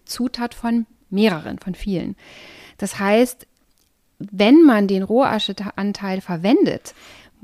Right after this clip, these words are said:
sollte man das auch im Kontext mit den verwendeten Zutaten sehen. Ja, sind da beispielsweise tierische Eiweißquellen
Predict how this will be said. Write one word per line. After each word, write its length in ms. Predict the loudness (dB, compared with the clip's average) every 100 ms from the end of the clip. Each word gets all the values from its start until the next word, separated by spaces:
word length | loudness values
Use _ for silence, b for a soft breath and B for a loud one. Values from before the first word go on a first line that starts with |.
| -20 _ -20
sollte 440 | -8 0 2 2
man 200 | 2 0
das 240 | -2 -6 -4
auch 220 | -2 -2
im 160 | -2 -6
Kontext 480 | -2 -4 -2 -6 -8
mit 140 | -6
den 100 | -6
verwendeten 560 | -6 -4 -2 -2 -6 -8
Zutaten 840 | -4 -4 -4 -8 -12 -10 -10 -10 -12
sehen. 480 | -10 -4 -2 -2 -6
Ja, 220 | -8 -6 -4
sind 200 | -4 -4
da 100 | -6
beispielsweise 680 | -6 -8 -12 -8 -6 -6 -10
tierische 580 | -10 -6 -4 -4 -6
Eiweißquellen 960 | -4 -2 -2 -6 -6 -4 -2 0 0